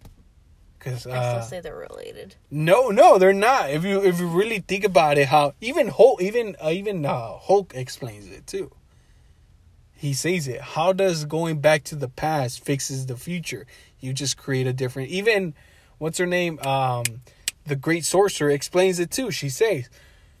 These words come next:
Speaker 1: "Going, it creates a different. Removing a stone creates a different, uh, you know, branch."
Speaker 2: Timeline.
Speaker 1: Yeah,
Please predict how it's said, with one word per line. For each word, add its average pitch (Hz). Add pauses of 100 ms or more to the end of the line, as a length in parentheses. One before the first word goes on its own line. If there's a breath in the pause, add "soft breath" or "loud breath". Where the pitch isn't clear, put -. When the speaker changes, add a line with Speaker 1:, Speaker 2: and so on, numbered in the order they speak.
(460 soft breath)
Speaker 1:
"Going, 151
it 135
creates 131
a 131
different. 117
Removing 131
a 151
stone 123
creates 120
a -
different, 123
uh, 135
you 175
know, 131
branch." 196 (160)
Speaker 2:
Timeline. 214 (260)
Speaker 1:
Yeah, 226